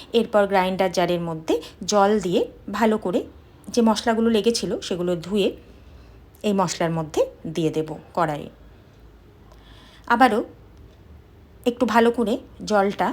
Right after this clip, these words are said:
বাকি মশলার সঙ্গে মিশিয়ে নিয়ে একে একে ভেজে রাখা কই মাছগুলো মশলার মধ্যে দিয়ে দেব। তারপরে খুব ভালো করে মশলার মধ্যে ডুবিয়ে দিতে হবে, বা বলতে পারো যে মাছের গায়ে খুব ভালো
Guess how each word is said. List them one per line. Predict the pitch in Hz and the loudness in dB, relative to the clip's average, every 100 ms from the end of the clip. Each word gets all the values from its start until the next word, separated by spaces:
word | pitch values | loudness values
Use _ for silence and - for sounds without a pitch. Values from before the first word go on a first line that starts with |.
| - - - - | -6 -20 -16 -6
বাকি | 196 226 | -4 -2
মশলার | 214 196 214 208 | 0 0 -2 -2
সঙ্গে | 214 220 226 | 0 2 2
মিশিয়ে | 233 277 233 | 4 4 4
নিয়ে | 196 453 - - - - - - - - 247 | 2 -4 -8 -20 -20 -20 -20 -20 -20 -6 -4
একে | 240 285 190 | 2 2 0
একে | - 440 - - 214 | -2 -6 -8 -10 0
ভেজে | 220 233 262 | 2 6 4
রাখা | 254 254 254 | 4 2 6
কই | 247 | 8
মাছগুলো | 254 220 - 190 - - - - | 6 4 -2 -2 -2 -8 -16 -4
মশলার | 190 - 180 175 | -2 0 -2 -2
মধ্যে | 170 370 | 0 0
দিয়ে | 220 165 160 | 2 0 0
দেব। | 156 156 - | -4 -6 2
তারপরে | 214 208 240 247 | 2 4 2 2
খুব | 269 233 | 0 -2
ভালো | - 220 285 | 2 6 6
করে | 233 175 427 - - - - 208 | 2 -2 -4 -8 -20 -20 -6 2
মশলার | 214 - 240 208 | 2 4 4 4
মধ্যে | 170 - 480 - 202 | -2 -2 -4 -4 -2
ডুবিয়ে | 220 240 | 6 6
দিতে | 233 226 262 | 6 2 2
হবে, | 294 427 480 220 | 2 -2 -2 2
বা | 208 214 | 2 2
বলতে | 202 170 170 | 0 -2 -2
পারো | 175 190 427 - - - | -2 -2 -2 -6 -12 -4
যে | 208 190 | 0 0
মাছের | 180 254 226 | 0 2 2
গায়ে | 180 214 285 | 2 0 -2
খুব | 320 - 233 | -8 -4 0
ভালো | 233 | 2